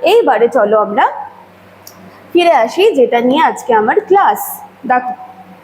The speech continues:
তাহলে overall-এ থ্রি মার্কসের কি কি কোয়েশ্চেন্স রাখার চেষ্টা করেছি, এগুলো কিন্তু সব থ্রি মার্কসের। হ্যাঁ, দেখো, এডুকেশনাল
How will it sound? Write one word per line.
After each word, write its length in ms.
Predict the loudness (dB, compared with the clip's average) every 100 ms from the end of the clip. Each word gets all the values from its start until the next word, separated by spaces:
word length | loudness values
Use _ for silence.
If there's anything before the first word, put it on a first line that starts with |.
| -20 -20 -20 -12 -2
তাহলে 280 | 0 2 -2 -6 -14 -18 -20 -20 -4 0
overall-এ 520 | 2 2 2 2 0 -2 0
থ্রি 180 | 2 4
মার্কসের 460 | 2 0 0 0
কি 160 | 2 2
কি 140 | 2
কোয়েশ্চেন্স 440 | 2 0 2 0 0
রাখার 280 | -2 0 -2
চেষ্টা 280 | -4 -4 -2
করেছি, 400 | 0 0 0 -4 -6 -10 -20 -4
এগুলো 220 | 0 2
কিন্তু 200 | 2 2
সব 240 | 0 0 -2 -4
থ্রি 160 | -2
মার্কসের। 440 | 0 0 0 -2 0
হ্যাঁ, 180 | 0 0 -4 -20 -20 -20 -4
দেখো, 260 | -2 -2 -6 -14 -18 -18 -4
এডুকেশনাল 760 | 0 2 2 2 2 2 2